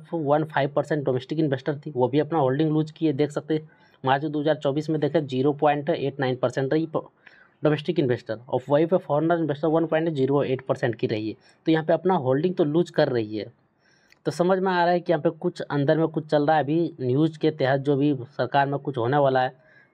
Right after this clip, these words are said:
तेईस तारीख का फिर कुछ आने वाला है, जो बजट नहीं आने वाला उसमें भी देखने को मिली, सब शेयर में अभी लॉट सर्किट लगने की उम्मीद है लगी। तो अभी यहाँ पे फर्मों के तहत थोड़ा सा बाय एंड सेल से बचे।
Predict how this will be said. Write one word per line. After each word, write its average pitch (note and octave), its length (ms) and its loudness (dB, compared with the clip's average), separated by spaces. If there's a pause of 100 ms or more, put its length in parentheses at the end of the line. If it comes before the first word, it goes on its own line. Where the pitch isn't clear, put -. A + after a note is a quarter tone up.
तेईस E3+ 240 2
तारीख D#3+ 240 0
का D#3 100 0
फिर D#3 200 -2 (120)
कुछ D3 160 0
आने C#3+ 180 2
वाला D3 180 4
है, D3 60 2
जो C#3+ 140 0
बजट C#3+ 360 0
नहीं C#3 200 0
आने C#3 260 2
वाला C3+ 220 4
उसमें C3+ 300 -4
भी C#3 80 0
देखने C3 240 0
को B2+ 60 0
मिली, F#3+ 220 0
सब E3+ 300 -2
शेयर C#3+ 300 0
में D#3 120 0
अभी D3 140 0
लॉट B2 240 2
सर्किट C3 260 -6
लगने B2 260 0
की F3 200 -4 (100)
उम्मीद C#3+ 320 0
है A#2 380 -2 (680)
लगी। D3 300 4
तो - 160 0
अभी D#3+ 220 2
यहाँ E3 160 2
पे E3 200 0
फर्मों C#3+ 320 -2
के D3+ 100 0
तहत C#3+ 160 0
थोड़ा C3 200 -2
सा D3+ 120 -2 (500)
बाय C3 240 0
एंड C#3+ 160 0
सेल C#3 220 -4
से C#3 160 -4
बचे। B2 320 -2